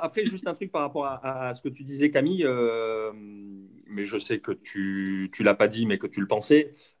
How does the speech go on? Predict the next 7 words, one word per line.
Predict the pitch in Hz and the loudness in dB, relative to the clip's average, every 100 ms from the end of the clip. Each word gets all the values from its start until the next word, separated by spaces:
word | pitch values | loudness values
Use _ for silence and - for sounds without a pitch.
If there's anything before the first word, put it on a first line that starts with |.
| - | 2
euh, | 104 98 95 95 95 92 90 92 87 - _ _ _ _ | 4 6 4 2 2 0 -2 -6 -10 -12 _ _ _ _
les | 104 101 101 | 2 4 2
trois, | - 127 131 147 - | 2 8 8 6 -6
Rafa, | 90 95 92 101 113 123 - _ - | -2 -2 0 0 0 -4 -16 _ -12
euh, | 85 85 85 82 82 82 85 - | -10 -6 -6 -4 -4 -4 -6 -2
Roger, | 92 101 95 107 110 113 - _ | 4 4 8 10 10 6 0 _
Novak, | 98 101 104 120 123 - | 0 4 6 4 0 -18